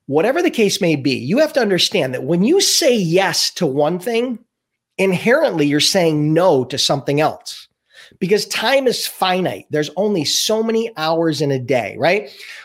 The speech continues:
What is it? I think there's only a hundred and sixty-eight hours in a week. And that may seem like a lot,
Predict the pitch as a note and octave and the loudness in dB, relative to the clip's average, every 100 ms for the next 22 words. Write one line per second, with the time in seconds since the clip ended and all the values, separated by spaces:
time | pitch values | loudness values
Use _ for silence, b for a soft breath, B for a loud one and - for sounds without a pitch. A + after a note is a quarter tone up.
0 | B F#3+ D#3 C#3+ E3+ F3+ E3+ E3+ D3+ A#2 | B 0 2 0 2 0 0 0 0 0
1 | G#3+ A3 D#3 - - G#3 - F#3 F3 E3 | -2 -2 -2 0 0 0 -4 -2 0 2
2 | C#3+ C#3+ D3 C3+ B2+ B2 E3+ C#3 C#3 G#3+ | 2 2 0 0 -2 0 -2 -2 -2 -2
3 | C#4+ C4+ - C#4 E4+ B3 F#3 D3+ F#3 B3 | 0 0 2 2 4 2 2 0 0 -2
4 | F#2 | -6